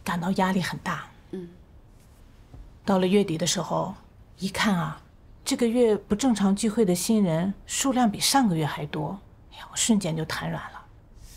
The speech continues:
Speaker 1: 心想：我刚刚负责这个工作，时间还不长，现在赶紧辞职，做的恶还少些。如果继续进下去，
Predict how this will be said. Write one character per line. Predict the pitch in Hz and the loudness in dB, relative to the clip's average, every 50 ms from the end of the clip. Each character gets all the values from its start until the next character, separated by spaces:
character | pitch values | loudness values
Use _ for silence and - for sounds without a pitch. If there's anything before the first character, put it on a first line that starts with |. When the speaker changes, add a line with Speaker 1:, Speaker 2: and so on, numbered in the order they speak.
| - - - - - - - - - - - - - | -20 -20 -20 -20 -20 -20 -20 -20 -20 -20 -16 -8 -2
Speaker 1:
心 | - - 208 202 | 2 2 4 4
想： | 202 - 170 156 151 165 190 - - - - - - - - - - - | 2 2 0 0 0 -2 -4 -6 -12 -20 -20 -20 -20 -20 -20 -20 -10 -6
我 | 180 180 | -4 0
刚 | - 202 196 202 | 2 4 4 4
刚 | 190 185 185 196 | 4 2 0 0
负 | - - 180 | 0 -2 0
责 | 170 160 160 | 0 0 0
这 | - 175 | 0 -2
个 | - 160 | -4 -4
工 | - - 175 175 175 | -2 0 0 0 2
作， | 170 185 165 156 170 170 | 2 0 0 0 0 -2
时 | - - 185 | -2 -2 -2
间 | - 208 196 | 0 0 -2
还 | - - - | -2 -2 -4
不 | 170 202 196 | -2 -2 -2
长， | - - - 151 156 175 202 - - - - - - - - - | -2 -2 -4 -4 -6 -6 -8 -10 -14 -20 -20 -20 -20 -20 -18 -10
现 | - - - 262 247 | -4 0 2 4 4
在 | 247 247 202 | 4 2 0
赶 | - - 160 208 226 | 0 0 0 2 4
紧 | 226 196 170 | 4 2 0
辞 | 151 - - - 175 | 0 -2 -4 -4 -4
职， | - - 156 135 - 262 - - - - - - | -4 -4 -6 -6 -8 -10 -14 -20 -20 -16 -8 -2
做 | - 262 233 | 0 2 2
的 | 196 196 | 2 2
恶 | - 262 226 | 2 2 2
还 | - - 170 - | 0 -2 -2 -2
少 | - - - 143 | -2 -2 -2 -4
些。 | 165 - - 160 139 - - - - - - - - - - - - - - - - - - - - - - - | -4 -6 -6 -6 -6 -10 -12 -16 -20 -20 -20 -20 -20 -20 -20 -20 -20 -20 -20 -20 -20 -20 -20 -20 -20 -18 -6 -2
如 | 185 185 | 0 2
果 | 180 190 | 2 2
继 | 180 - - 240 | 0 2 2 2
续 | 208 - - 175 | 2 2 0 -2
进 | - 185 180 175 | 0 0 0 0
下 | 190 175 160 165 | 0 0 -2 -2
去， | - - 180 165 160 | -2 -4 -6 -4 -6